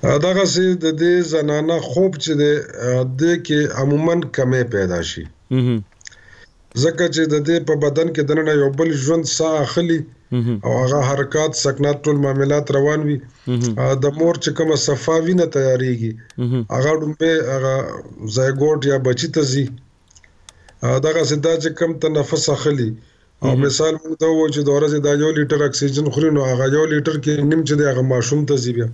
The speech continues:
Speaker 2: مهم.
Speaker 1: نو دغسې د هغې د وجې نه بیا دې ته دغه ستونزې ودرېږي، هغې سره بیا اریټیشن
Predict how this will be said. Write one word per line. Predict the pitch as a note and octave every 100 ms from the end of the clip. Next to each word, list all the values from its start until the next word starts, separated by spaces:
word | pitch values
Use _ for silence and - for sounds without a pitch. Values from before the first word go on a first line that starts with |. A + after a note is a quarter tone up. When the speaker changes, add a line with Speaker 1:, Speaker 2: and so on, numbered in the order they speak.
| - _
Speaker 2:
مهم. | C3 B2 C3 A2+ - - - - - - _ _ _ _ _ -
Speaker 1:
نو | C3+ D3 C#3 D3
دغسې | F3+ F#3 F3+ C#3+
د | E3
هغې | D#3+ D#3 D#3+ G3+
د | G3+
وجې | E3+ D#3+ D#3
نه | D#3
بیا | D3+ D3
دې | C#3 D#3
ته | D3+
دغه | C3+ C3+ B2+
ستونزې | - C#3+ C#3 C3
ودرېږي، | C#3+ D#3 D#3+ D#3
هغې | D3 C3+
سره | C#3+ C#3+
بیا | C#3 C3+
اریټیشن | C#3 - C#3 C#3+ C#3+ E3+ D#3+ D#3